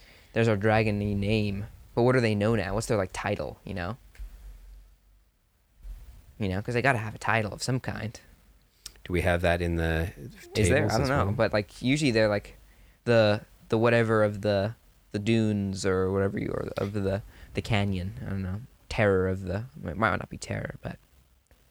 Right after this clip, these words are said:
Speaker 1: there's, like, a common name that they usually have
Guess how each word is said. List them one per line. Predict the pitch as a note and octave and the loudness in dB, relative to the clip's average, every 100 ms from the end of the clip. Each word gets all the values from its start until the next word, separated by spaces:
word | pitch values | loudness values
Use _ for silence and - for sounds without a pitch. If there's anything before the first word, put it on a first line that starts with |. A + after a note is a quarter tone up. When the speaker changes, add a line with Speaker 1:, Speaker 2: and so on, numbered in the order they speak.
| _ _ _ _ _ _ | _ _ _ _ _ _
Speaker 1:
there's, | - A2+ | -2 2
like, | G#2+ | 2
a | |
common | - - A2 G#2+ G2+ | 0 -2 0 2 0
name | G2+ G2+ G2 | 0 -2 -4
that | - | -4
they | F#2 | -6
usually | F#2 A2+ G#2 | -6 -8 -8
have | A2+ G#2 G2+ | -6 -6 -8